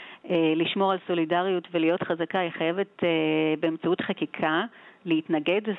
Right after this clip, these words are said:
להם בכל הכוח. אין שום הצדקה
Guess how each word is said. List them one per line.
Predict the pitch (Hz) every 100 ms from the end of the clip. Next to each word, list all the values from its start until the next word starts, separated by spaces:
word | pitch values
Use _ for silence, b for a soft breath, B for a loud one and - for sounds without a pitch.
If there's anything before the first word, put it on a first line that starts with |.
| - _ -
להם | 180 170 170 165
בכל | 165 - 185
הכוח. | 185 - 233 151 - -
אין | - 208 220 220 -
שום | - - 285 240
הצדקה | - 170 - 214